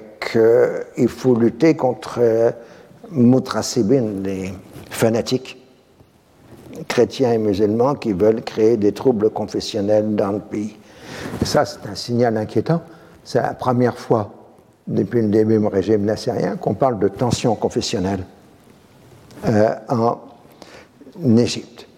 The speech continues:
C'est le problème, c'était que sous la monarchie, il n'y avait pas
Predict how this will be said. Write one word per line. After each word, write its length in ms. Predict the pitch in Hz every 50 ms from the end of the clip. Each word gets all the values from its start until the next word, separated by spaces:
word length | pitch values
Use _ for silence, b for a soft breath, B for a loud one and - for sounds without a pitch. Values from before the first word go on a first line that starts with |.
| B B B B B B B B B B B B B B -
C'est 120 | - - 123
le 60 | 110
problème, 460 | - 147 147 147 175 175 160 131 120
c'était 480 | - - - - 127 120 - - 160 139
que 80 | -
sous 200 | - - - 156
la 120 | 131 131 127
monarchie, 560 | 131 135 131 135 135 120 107 - - - 180
il 60 | 165
n'y 80 | 139 123
avait 200 | 104 87 107 104
pas 400 | - - 123 104 98 90 - -